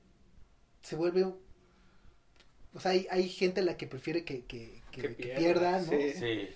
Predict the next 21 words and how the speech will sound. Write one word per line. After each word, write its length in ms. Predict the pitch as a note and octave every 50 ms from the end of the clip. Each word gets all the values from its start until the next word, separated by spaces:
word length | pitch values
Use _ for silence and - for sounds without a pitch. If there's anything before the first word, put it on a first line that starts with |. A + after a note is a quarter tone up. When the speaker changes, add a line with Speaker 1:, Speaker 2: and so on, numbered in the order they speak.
| - - -
Speaker 1:
Este 1200 | - D3 C#3+ C#3+ C#3 C#3 C3 - - - - - C#3 C#3 C3+ C3+ C3 C3 B2+ B2+ B2+ B2+ B2 B2 - -
Speaker 2:
Ahí 80 | C#3
está 140 | D3 - F3
el 60 | E3
Cruz 160 | - C#3 B2+
Azul. 340 | C3+ A2+ - - F3 - - - - - - -
Saludos, 360 | - B2+ C#3+ E3 F#3 F3 E3
Cruz 120 | D#3+ D#3 E3
Azul. 760 | D#3+ E3+ F3+ C#3+ - D4 B3 - - A3+ G#3+ F3 E3+ F#3 G3 - B3+ -
Speaker 1:
<laughs> 120 | F#3 F3 - - - - - -
Pero, 480 | F#3 F3+ F3+ F3+ F3+ F#3 F#3 F#3+ - - - - -
pero... 1080 | - F3+ F3+ F3+ F3+ F3 F3 F3 F3 F3 F3 E3+ E3+ E3+ E3+ E3+ E3+ E3+ E3+ D#3+ D#3 - - - - - - - - _ _ _ - _ - - _ _ - - - _ _ - - - -
Pero 180 | F#3 F#3 G#3
es 60 | A3
rara. 240 | B3 C4+ C4 A#3+ G3+
Y, 160 | F3+ F#3 F#3+ -
y, 180 | B3 G3 G3 G#3
y 260 | G#3 G#3 F#3 A#3+ G#3
luego 280 | G#3+ A#3+ C4+ D4+ D4+ D4
también, 560 | A3+ G#3 G#3 G#3+ G#3+ A3 G#3+ A3 A3+ A3+ - - - - -
eh, 260 | G4+ F4+ - - -